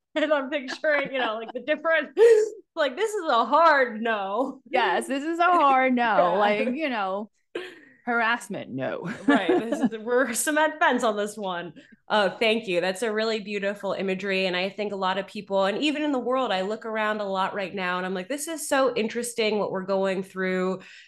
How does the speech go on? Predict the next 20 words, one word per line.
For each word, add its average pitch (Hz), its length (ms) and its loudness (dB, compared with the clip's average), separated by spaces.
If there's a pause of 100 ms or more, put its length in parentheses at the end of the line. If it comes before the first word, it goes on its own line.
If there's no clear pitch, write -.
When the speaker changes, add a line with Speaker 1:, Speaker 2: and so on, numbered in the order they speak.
(720)
Speaker 1:
geopolitically, 208 1040 0
macroeconomically." 196 1600 -2
And 196 320 -2
so 220 300 0
much 220 320 -6
to 214 80 -10
me, 202 460 -2 (100)
it - 240 -10
seems 254 400 -2
like 277 160 -2
a 262 60 -2
lack 226 340 -2
of 226 160 -10
boundaries. 277 880 -4
And 202 120 -4
it 180 160 -4
seems 233 380 -6
Speaker 2:
Mm-hmm. 190 60 -6
Speaker 1:
like 208 200 -2
an 196 140 -6